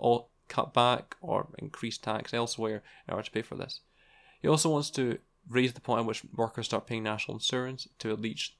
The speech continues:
least, um, twelve thousand pounds a year. This would help poorer workers, similar to how the tax allowance was increased as well to a similar rate. Um, he also pledges to scrap business rates for ninety percent of high street shops. I think this is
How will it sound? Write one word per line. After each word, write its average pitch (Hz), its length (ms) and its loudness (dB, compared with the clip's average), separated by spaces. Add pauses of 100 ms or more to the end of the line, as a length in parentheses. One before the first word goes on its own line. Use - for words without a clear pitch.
least, 120 340 -6
um, 104 340 -6
twelve 123 220 -2
thousand 131 260 -6
pounds 139 220 -6
a 139 60 -8
year. 143 240 -10 (440)
This 160 200 0
would 151 100 4
help 131 340 0
poorer 135 280 4
workers, 147 500 -2 (280)
similar 135 420 2
to 117 160 -2
how 107 240 2
the 104 380 -2 (200)
tax 117 300 -2
allowance 107 400 -2
was 107 100 -6
increased 107 400 -8 (100)
as - 120 -14
well 110 240 -4
to - 80 -12
a 113 40 -10
similar 117 320 -10
rate. 113 300 -12 (1040)
Um, 104 340 -2 (280)
he 151 100 0
also 147 220 0
pledges 135 380 -2
to 127 60 -10
scrap - 320 -4
business 123 300 0
rates 131 140 -2
for - 100 -6
ninety 110 320 0
percent - 220 -6
of - 80 -8
high 117 160 -2
street - 200 -6
shops. - 380 -6 (500)
I - 60 -4
think 147 180 0
this 131 180 0
is 110 200 -6